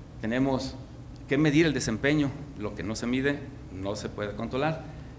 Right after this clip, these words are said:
y necesitamos del desempeño, del resultado de este, poder hacer los planes para mejorar ese impacto de forma continua. Y bien, pues en teoría nos llevaría a tener un mejor equilibrio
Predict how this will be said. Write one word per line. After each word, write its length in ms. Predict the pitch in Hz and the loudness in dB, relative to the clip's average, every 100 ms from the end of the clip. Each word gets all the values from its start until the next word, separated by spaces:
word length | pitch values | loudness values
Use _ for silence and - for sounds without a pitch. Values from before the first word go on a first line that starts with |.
| - - - | -14 -14 -4
y 60 | 120 | -2
necesitamos 640 | 110 - 135 147 143 - - - - | 0 2 4 4 2 -4 -10 -12 -12
del 180 | - 110 | -2 0
desempeño, 540 | 104 113 113 151 156 127 | 0 0 2 4 6 6
del 120 | 107 | 2
resultado 460 | 98 95 139 147 | 0 -2 4 6
de 100 | 143 | 6
este, 240 | 147 147 170 - - - - - | 2 0 -4 -6 -12 -12 -14 -4
poder 240 | 110 123 | 0 2
hacer 380 | 139 135 143 143 - - - | 0 2 0 -2 -8 -10 -8
los 160 | 101 | -6
planes 400 | - 135 170 151 | 4 6 6 4
para 160 | 135 113 | 2 2
mejorar 600 | 107 117 113 135 - - - - - | 2 2 4 4 2 -8 -12 -8 -2
ese 240 | 120 - | 2 2
impacto 480 | 120 131 131 - 147 156 - | 2 4 2 0 -4 -6 -8
de 80 | |
forma 460 | 104 120 123 120 117 - - | -2 0 2 2 -2 -8 -10
continua. 460 | 92 85 131 123 90 - - - - - - - - - - - - | -8 2 4 4 2 -6 -10 -14 -14 -14 -14 -16 -16 -16 -16 -16 -8
Y 60 | 123 | 2
bien, 360 | 139 202 208 - - - - - - | 4 4 0 -6 -10 -14 -14 -10 -4
pues 200 | 113 120 | -2 0
en 120 | 113 | 2
teoría 380 | 120 139 156 151 | 4 6 6 6
nos 240 | 151 120 | 2 2
llevaría 540 | 117 120 143 147 127 - - - | 4 4 6 4 2 -6 -14 -8
a 160 | - 110 | -4 -2
tener 420 | 117 120 143 143 - | 0 2 2 0 0
un 80 | 135 | 2
mejor 320 | 143 143 143 | 2 2 0
equilibrio 480 | 135 123 135 143 | 0 2 2 2